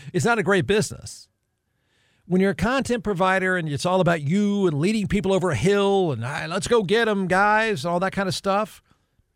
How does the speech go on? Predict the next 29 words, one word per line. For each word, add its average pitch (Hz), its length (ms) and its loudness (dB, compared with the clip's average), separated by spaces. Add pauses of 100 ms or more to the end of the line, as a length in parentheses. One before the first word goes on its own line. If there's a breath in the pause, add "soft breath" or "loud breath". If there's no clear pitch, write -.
(140)
fine. 202 520 -2 (480)
I'm 190 180 0
gonna 180 140 0
call 190 180 2
you 180 120 4
a 156 40 -2
crusader. 165 720 -2 (120)
I 143 120 -4
don't 233 120 -2
think 185 120 -2
it's 120 80 -8
very 147 260 -4
interesting, 143 640 -6 (640)
and 170 280 0
I 175 40 0
don't 233 100 0
think 220 80 -2
it's 139 100 -6
a 151 40 -2
very 175 200 2
big 139 180 0
market. 147 480 -2 (340)
I 165 60 -6
think 240 120 -2
it's 160 100 -6
a 131 40 -6
pretty 185 220 -2
bad 170 360 0
business. - 520 -8